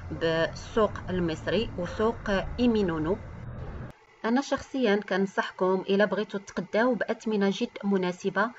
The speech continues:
تسولوا على سوق إيمينونو، هو بجانب السوق المصري، يعني على رجليكم ممكن أنكم تزوروا هاد، هاد الأسواق بجوج مع بعضياتهم في نفس اليوم، والتنقل لهم يكون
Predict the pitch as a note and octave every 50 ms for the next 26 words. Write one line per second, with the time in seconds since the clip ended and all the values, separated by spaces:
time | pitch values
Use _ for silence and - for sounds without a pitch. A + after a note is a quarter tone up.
0 | - - - - - - - A#3 A3 G3+ G#3 G3+ A#3 B3+ - - F3 F#3 F#3 F3+
1 | F#3 - - A#3+ A#3+ - - - - C4 B3 A#3+ G#3+ G3 F3+ E3+ E3+ E3 F3 G#3
2 | - - - - - D#3+ F#3 G#3 G3 G3+ G3+ - - G3+ F3+ G3+ F#3 G3+ A3 A3+
3 | G#3+ G3 F#3+ F3+ - - - - - - A3 G3+ - - - F3+ F3 E3+ E3+ E3
4 | - - F3+ G3 A#3 C4+ - - - - - - - - G#3+ F#3 A#3 A#3+ B3 -
5 | - F#3+ A3 B3+ C#4+ C4+ A#3 A3+ A3+ B3 B3 - C#4 D4+ E4 B3+ B3 A#3+ - B3+
6 | B3 B3 - - A3 G#3+ G#3 G#3 - G#3+ G#3+ G3 E3 E3+ - A3 G#3+ G#3 G3 G3
7 | G3+ - G3 F#3+ F#3+ F3+ - - - - F3+ F3+ F3+ F3 - - F3 E3 E3 D#3+
8 | D#3+ - - G3 G3 - - G3+ F#3+ F#3 - F3+ E3 F3+ A3 A3+ G3+ - - -
9 | - E3+ E3+ E3+ E3 D#3+ F#3 F3+ - - E3 F#3 F3 E3 F3+ - - G3+ G3+ -
10 | A#3 B3 - - - - - F#3 F3 F3 F3+ G#3 B3 B3+ - - - - - -
11 | - B3+ C4 - - B3 A3 A3 G#3+ - - G#3+ G#3 G3 G#3 G3+ G3 G3+ G#3 A3
12 | A3+ G3+ - F#3+ F#3+ - - G3 F#3+ F#3